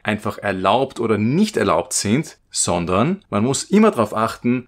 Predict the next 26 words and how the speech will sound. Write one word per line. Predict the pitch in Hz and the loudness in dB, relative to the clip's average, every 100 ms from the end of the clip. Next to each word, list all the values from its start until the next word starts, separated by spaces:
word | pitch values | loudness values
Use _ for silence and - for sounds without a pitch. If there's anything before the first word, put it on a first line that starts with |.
| - | -4
was | - 117 135 | 2 4 2
der | - 135 | -2 -2
soziale | 117 98 - - 90 113 123 | -2 -2 -2 -2 -2 0 -2
Kontext | 120 - - 113 110 90 - - | -4 -6 -2 -2 -2 -6 -6 -8
ist. | 92 82 - - _ _ - | -6 -6 -6 -10 _ _ -8
Schlussendlich | - 104 147 185 147 151 - _ _ | -2 4 6 6 6 4 -2 _ _
möchte | 104 135 - | 4 4 4
ich | 113 | 4
auch | 107 101 - - | 4 0 -6 0
eure | 127 151 135 127 | 2 4 2 -2
Meinung | 90 85 113 123 98 | -2 0 2 2 0
hören. | 92 82 73 - | -2 -2 -4 -6
Was | 104 160 - | 2 2 4
für | 180 | 2
eine | 139 | 2
Erfahrung | 101 - 95 95 117 139 - _ | 0 -2 -2 0 -2 -4 -12 _
habt | - 95 - - | -6 -6 -6 -4
ihr, | 117 185 226 - _ | 2 4 2 -4 _
hast | - 85 - - | -12 -6 -6 -2
du | 110 160 190 | 0 0 0
mit | 107 139 - - | 0 0 -2 -14
Schenken, | - - 113 131 - 92 76 | -10 0 2 2 -2 -6 -6
besonders | - - 131 135 127 - | -4 0 2 2 0 0
im | 123 117 - | 0 0 0
interkulturellen | - 180 175 - 139 123 - 156 156 131 101 107 110 110 - | 0 0 -2 -4 -4 -4 0 0 0 0 2 2 2 -2 -6
Kontext? | - 104 - - - - | -4 -2 -4 -6 -6 -8